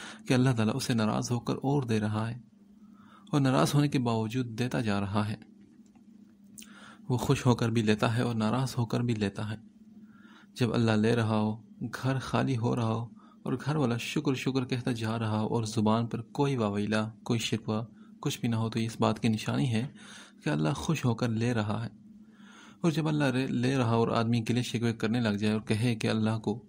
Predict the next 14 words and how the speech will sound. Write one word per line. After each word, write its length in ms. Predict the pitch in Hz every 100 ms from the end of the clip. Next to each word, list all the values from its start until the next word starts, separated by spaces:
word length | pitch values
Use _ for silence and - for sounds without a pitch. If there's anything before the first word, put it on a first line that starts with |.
| - - - - - - - - - - - -
कि 60 | -
अल्लाह 320 | 131 127 143
को 120 | 147
कोई 200 | 143 143
और 200 | 120 139
मिला 200 | 131 117
ही 120 | 147
नहीं, 180 | 165 160
मेरे 220 | 151 123
ही 60 | 160
पीछे 260 | 160 165 170
पड़ 180 | 147
गया 160 | 143 135
है, 160 | 135